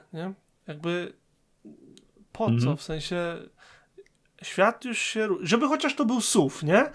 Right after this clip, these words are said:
Speaker 1: Żeby zrobili dokładnie tego samego typu auto, głupie, wiesz, ogromna moc, ogromne wszystko, zero wspomagania, <laughs> zero nic w środku, tak?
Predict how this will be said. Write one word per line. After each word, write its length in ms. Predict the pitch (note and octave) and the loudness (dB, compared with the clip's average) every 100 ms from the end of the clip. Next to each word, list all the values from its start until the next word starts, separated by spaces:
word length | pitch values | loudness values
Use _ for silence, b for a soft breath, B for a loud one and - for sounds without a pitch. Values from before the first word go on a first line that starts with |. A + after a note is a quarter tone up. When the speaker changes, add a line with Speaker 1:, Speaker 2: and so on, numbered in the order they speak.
| B B | B B
Speaker 1:
Żeby 180 | F#3 A3 | -2 0
zrobili 280 | A3+ A#3+ A3+ | 0 0 0
dokładnie 440 | A3 B3 C4 C4 | 2 4 4 2
tego 220 | A3+ G#3 | -2 -2
samego 340 | F#3 G#3 G3+ F#3+ | 0 0 2 2
typu 280 | F#3+ F#3 E3+ | 0 0 4
auto, 320 | D#3 D#3 E3+ | 4 2 -6
głupie, 640 | C#3 - G3+ C4+ - D3 | -6 -2 4 4 4 2
wiesz, 300 | C#3+ D3 C#3 B B B B B B _ _ | 2 2 -2 B B B B B B _ _
ogromna 520 | G3+ F3+ A#3+ A#3+ A3 | -2 2 4 4 2
moc, 640 | G3+ F#3+ F3+ D3+ - - - b b F#3 | 4 6 6 2 -2 -10 -12 b b -2
ogromne 420 | F3 A3 A#3+ A3+ | 4 6 6 4
wszystko, 760 | - - F#3+ - - D3+ C#3+ | 2 2 2 2 0 4 4
zero 280 | C3 G3 A#3 | 6 6 4
wspomagania, 840 | - - A3 G#3 D3+ D#3 F3 D3+ C#3+ | 0 0 6 8 6 4 6 6 6
<laughs> 60 | C#3+ | 6
zero 200 | G3+ G#3+ | 6 4
nic 220 | G#3+ F#3+ | 2 0
w 40 | |
środku, 500 | - E3 D#3 - D#3 | 0 4 4 0 -4
tak? 320 | F3 G#3+ - | 2 2 0